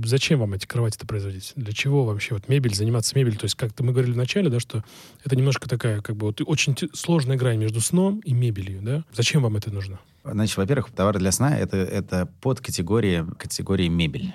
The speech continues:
Speaker 2: Значит, наш потребитель, мы смотрим на то, как бы, где он находится. Он находится в доме. Значит, он там закрыл потребность свою в, э, спальном месте, э, в которое включает в себя кровать. И дальше, почему бы ему, э, в том же месте не закрыть какие-то другие потребности? Поэтому мы сейчас попадаем в гостиную через диван, который мы запускаем. Это раскладной диван, на котором можно спать,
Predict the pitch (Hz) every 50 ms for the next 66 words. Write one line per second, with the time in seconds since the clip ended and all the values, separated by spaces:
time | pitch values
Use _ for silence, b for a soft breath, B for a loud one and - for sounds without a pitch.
0 | - - - - 90 90 - - - - 101 107 98 - - 78 - 107 104 135
1 | 156 - - 90 85 80 87 90 87 - 101 98 90 87 87 85 - 110 104 -
2 | 92 80 73 76 80 76 80 98 95 87 85 82 76 - 73 71 67 - 71 73
3 | 80 - 117 117 110 - - - 76 - 80 80 87 82 69 67 - - - -
4 | - 139 73 - - 90 90 95 95 85 - - - - 76 76 73 80 85 -
5 | 107 101 85 76 92 82 - 90 82 80 78 - - 82 82 80 78 76 73 69
6 | 71 - 80 78 76 76 76 73 76 73 73 73 73 73 73 - - - - 90
7 | 87 82 80 80 78 82 117 127 - - - - - - - _ - - - -
8 | - - - - 76 - - - 82 - - 87 87 80 - - 80 82 - -
9 | 78 71 65 62 - - - - _ - - 80 98 117 123 - - - 92 90
10 | 87 82 - - _ - - - - - 101 98 90 92 90 82 90 92 101 113
11 | 110 104 95 - 90 85 82 80 76 - - 101 98 90 76 73 82 98 120 127
12 | 120 123 - 87 78 82 80 - 104 92 - 95 85 76 - - 98 95 82 85
13 | 78 76 82 - - 67 65 - - - - - - - 76 80 - 82 82 82
14 | 82 80 73 - - - 82 76 - - - 82 80 78 78 76 78 - - -
15 | 120 104 90 85 80 - - - 82 85 80 - - - - 90 80 90 82 78
16 | 71 69 73 71 - - 76 71 71 76 76 - - - 67 62 62 - - -
17 | - - - 76 73 - - 82 78 76 80 76 76 85 117 139 147 135 - -
18 | 90 85 80 80 80 80 78 78 76 - - - 107 104 -